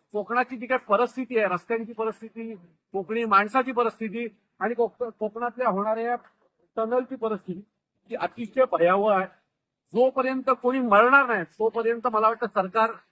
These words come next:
या गोष्टींकडे लक्ष देणार नाही. ही परिस्थिती अतिशय वाईट आहे, प्रचंड पाऊस आहे आणि या परिस्थितीत आम्ही थोडा पाऊस कमी झाल्याच्या नंतर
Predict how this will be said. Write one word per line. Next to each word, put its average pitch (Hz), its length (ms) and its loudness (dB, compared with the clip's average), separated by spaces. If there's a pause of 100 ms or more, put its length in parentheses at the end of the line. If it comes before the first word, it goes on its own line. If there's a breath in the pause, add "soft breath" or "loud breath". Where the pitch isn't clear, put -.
(320)
या 196 100 2
गोष्टींकडे 214 560 0
लक्ष 185 180 -2
देणार 202 340 2
नाही. 226 140 0 (420)
ही 262 60 -2
परिस्थिती 294 720 4 (220)
अतिशय 240 340 2
वाईट 233 320 6
आहे, 226 120 6
प्रचंड 254 440 0
पाऊस 226 340 2
आहे 208 80 -2 (380)
आणि 202 240 -4
या 214 120 2
परिस्थितीत 220 680 -6 (440)
आम्ही 202 200 -6
थोडा 214 160 2
पाऊस 226 280 2
कमी 226 220 -2
झाल्याच्या 220 360 2
नंतर 220 200 -4